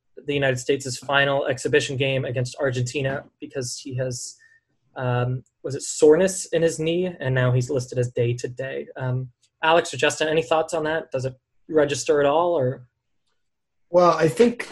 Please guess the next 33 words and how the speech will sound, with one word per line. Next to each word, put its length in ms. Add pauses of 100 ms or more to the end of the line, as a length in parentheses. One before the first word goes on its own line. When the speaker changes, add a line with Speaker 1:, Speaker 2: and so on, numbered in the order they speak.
Speaker 2:
the 140
one 220
thing 340
that 160
I'll 100
say 220
is 100
that 140
it 100
kinda 240
goes 240
back 300
to 200
some 360
concerns 460
that 180
Doctor 280
Quinn 420
has 220
expressed 580
in 60
the 60
past 440
on 80
this 160
podcast, 540 (300)
uh, 340 (160)
particularly 680
about 380 (320)
doing 260
the 140
Olympics 420
so 380